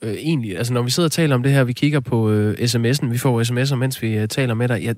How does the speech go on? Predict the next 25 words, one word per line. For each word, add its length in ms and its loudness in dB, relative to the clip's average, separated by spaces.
jeg 260 -4
ser 280 0
ikke 340 -2
rigtig 340 -2
nogen, 280 0
der 60 0
siger, 380 0
at 160 -2
det 60 2
er 40 2
en 60 0
dårlig 420 0
idé. 120 -2
Altså, 220 0
jeg 140 2
tror, 220 2
øh, 280 0
sådan 200 -4
set, 160 -2
I 60 -2
har 120 0
folkestemningen 760 0
med 140 2
jer. 200 2
Øh, 400 2